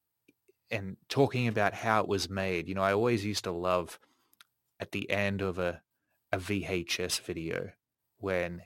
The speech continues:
you know, say it was Terminator two, you'd see the making of it. And they'd had, have interviews with the actors and talk about the,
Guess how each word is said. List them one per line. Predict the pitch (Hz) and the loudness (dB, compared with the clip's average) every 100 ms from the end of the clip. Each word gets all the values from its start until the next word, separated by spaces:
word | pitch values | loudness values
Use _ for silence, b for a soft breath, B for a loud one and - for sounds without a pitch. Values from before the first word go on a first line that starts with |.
| _ | _
you | - | -10
know, | 90 87 | -6 0
say | - 95 | 2 2
it | |
was | 80 - | -2 -6
Terminator | - 98 90 85 82 | -4 -2 -2 -2 -2
two, | - - | -2 -2
you'd | 90 85 85 | -2 0 2
see | - | 4
the | 95 | 2
making | 82 76 85 80 80 | -2 -4 -4 -6 -8
of | - - | -8 -6
it. | - - b _ | -8 -8 b _
And | 92 | -4
they'd | 87 | 2
had, | 101 90 - | 4 4 0
have | - 120 98 | 6 6 6
interviews | 104 107 110 92 90 87 82 - | 0 2 2 2 0 2 0 -2
with | 85 | -4
the | 92 - | 0 0
actors | 85 - 92 87 85 85 82 85 | 0 -2 0 0 0 0 0 0
and | 78 - B B B B B B - | -4 -10 B B B B B B 2
talk | 107 101 | 4 6
about | 95 92 90 | 6 6 6
the, | 92 87 | 4 0